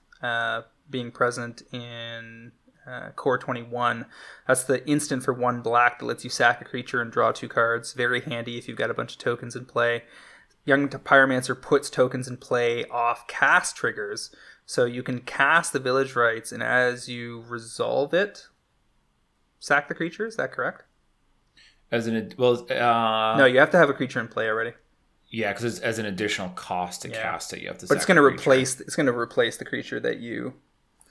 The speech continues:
Speaker 1: uh, that you sacrificed, assuming that you've got a Pyromancer in play.
Speaker 2: Yeah, if you've got anything, uh, if you've got any single token in play, then you're in business there.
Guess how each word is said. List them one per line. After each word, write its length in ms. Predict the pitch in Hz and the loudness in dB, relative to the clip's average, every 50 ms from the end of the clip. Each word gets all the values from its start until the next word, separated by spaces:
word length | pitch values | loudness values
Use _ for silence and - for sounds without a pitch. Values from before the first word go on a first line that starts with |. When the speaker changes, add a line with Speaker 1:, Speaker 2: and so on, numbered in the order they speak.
| _ _ _ _ _ _ _ _ _ | _ _ _ _ _ _ _ _ _
Speaker 1:
uh, 220 | 117 117 113 113 | -8 -8 -6 -6
that 140 | 110 117 123 | -6 -8 -8
you 100 | 117 117 | -8 -6
sacrificed, 680 | - - 123 120 120 - 120 - 127 123 113 - - 123 | 0 2 2 2 2 0 -4 -2 -2 -2 -2 -4 -8 -12
assuming 300 | - - 131 123 123 123 | -12 -10 -10 -10 -8 -8
that 100 | 120 - | -10 -8
you've 100 | 131 131 | -4 -4
got 140 | 127 120 | -2 -2
a 40 | 123 | -2
Pyromancer 440 | - - 127 127 127 127 - - - | -2 -4 -4 -4 -6 -10 -12 -14 -16
in 100 | 139 139 | -18 -14
play. 180 | - - 143 147 - _ _ _ _ _ _ _ _ _ _ | -12 -12 -12 -12 -16 _ _ _ _ _ _ _ _ _ _
Speaker 2:
Yeah, 160 | - 143 143 | 0 2 4
if 80 | 139 139 | 4 4
you've 120 | 160 156 | 2 2
got 160 | 151 131 120 - - | 2 2 2 2 0
anything, 540 | 120 120 120 117 113 113 - 117 104 101 - - _ _ | -2 0 0 -2 -4 -4 -6 -8 -8 -8 -10 -16 _ _
uh, 180 | - 101 92 - | -8 -8 -6 -6
if 80 | 104 | -8
you've 80 | 104 110 | -6 -4
got 160 | 120 104 - - | -4 -4 -4 -4
any 200 | 120 123 123 120 | -4 -4 -4 -4
single 320 | 117 - 117 113 101 95 | -6 -6 -6 -6 -6 -6
token 320 | 90 - 101 90 90 - 87 | -6 -6 -8 -8 -8 -10 -12
in 140 | 82 82 82 | -12 -14 -14
play, 260 | 85 87 85 80 78 | -12 -10 -10 -10 -10
then 220 | 78 82 82 82 | -12 -14 -14 -14
you're 340 | 82 80 76 76 76 76 69 | -14 -12 -12 -10 -10 -10 -10
in 200 | 55 67 82 82 | -12 -14 -16 -16
business 400 | - 82 80 - 85 78 - - | -14 -14 -14 -14 -16 -16 -16 -12
there. 380 | - 87 87 82 85 85 - | -10 -8 -8 -6 -6 -8 -10